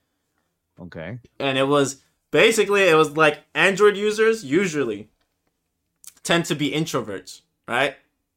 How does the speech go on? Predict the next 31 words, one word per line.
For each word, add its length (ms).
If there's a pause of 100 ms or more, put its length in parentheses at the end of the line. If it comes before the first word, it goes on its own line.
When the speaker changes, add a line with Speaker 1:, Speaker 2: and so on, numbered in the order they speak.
(880)
Speaker 2:
And, 120
like, 160
iPhone 360
users 280
tend 160
to 80
be 80
extroverts. 420
And 80
I'm 100
thinking 280
in 60
my 80
head, 80
I'm 100
like, 240
"Yeah, 240
you 120
know, 200
my 120
friends 280
that 240
own 400
Android 360
users 380
are 160
usually 340
introverts, 380
and 140
me 160
included." 500